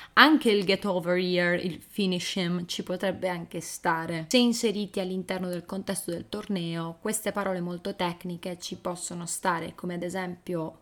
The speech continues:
home run. Home run lo chiami home run, non lo vai a tradurre letteralmente, così come tutte le altre espressioni,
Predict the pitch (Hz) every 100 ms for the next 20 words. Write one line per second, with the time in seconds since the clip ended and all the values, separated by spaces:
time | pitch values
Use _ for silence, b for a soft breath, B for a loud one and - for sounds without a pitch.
0 | - 202 180 196 180 160 160 B B B
1 | - 180 175 202 196 170 180 170 180 170
2 | 175 175 - - 175 160 170 190 170 165
3 | 160 160 160 180 180 165 - 165 160 165
4 | 160 - 170 165 170 160 156 165 B B
5 | B 202 185 208 196 185 185 175 170 165
6 | 156 - 170 - 185 190 170